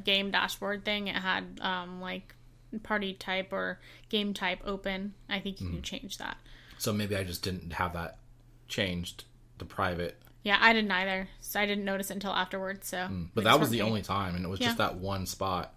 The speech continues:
Speaker 1: Yeah.
Speaker 2: So, uh, typical missions, though. Go
Speaker 1: Yeah.
Speaker 2: kill this guy.
Speaker 1: Mm-hmm.
Speaker 2: There's this faction. They're,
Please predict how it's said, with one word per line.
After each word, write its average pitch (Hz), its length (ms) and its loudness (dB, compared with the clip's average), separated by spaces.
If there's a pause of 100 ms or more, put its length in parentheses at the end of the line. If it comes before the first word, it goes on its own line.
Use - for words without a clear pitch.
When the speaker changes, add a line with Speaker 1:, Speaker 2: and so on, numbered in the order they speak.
Speaker 1:
Yeah. 196 280 -2 (800)
Speaker 2:
So, 85 320 -6 (800)
uh, 92 240 0 (260)
typical 123 440 6
missions, 117 500 2
though. 110 380 6
Go 107 160 4
Speaker 1:
Yeah. 135 120 4
Speaker 2:
kill 117 120 8
this 104 200 4
guy. 104 420 6
Speaker 1:
Mm-hmm. 117 220 -2
Speaker 2:
There's 98 240 4
this 104 180 -2
faction. 104 480 4
They're, 95 240 0